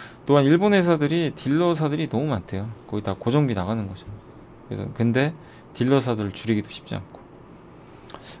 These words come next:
그리고 일본에 제일 잘하던 기업이 그 전기차 중에 닛산인데 씨이오 교체하고 막 이래가지고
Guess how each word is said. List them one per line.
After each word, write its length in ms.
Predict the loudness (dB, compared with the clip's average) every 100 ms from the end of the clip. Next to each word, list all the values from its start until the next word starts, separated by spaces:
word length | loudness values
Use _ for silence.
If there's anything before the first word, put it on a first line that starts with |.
| -8
그리고 440 | -4 0 2 0 0
일본에 360 | 0 4 4
제일 220 | 4 2 0
잘하던 400 | 2 2 2 2
기업이 360 | 2 2 -2 -4 -14 -20
그 100 | -12
전기차 360 | -2 -2 -2 -4
중에 180 | -4 -4
닛산인데 760 | -4 0 0 2 0 -2 -2 -6 -16 -20 -20 -20
씨이오 440 | -12 0 2 4 2
교체하고 640 | -4 -8 -4 -2 -2 -4
막 200 | -4 -4
이래가지고 680 | -4 -4 -4 -6 -6 -6 -6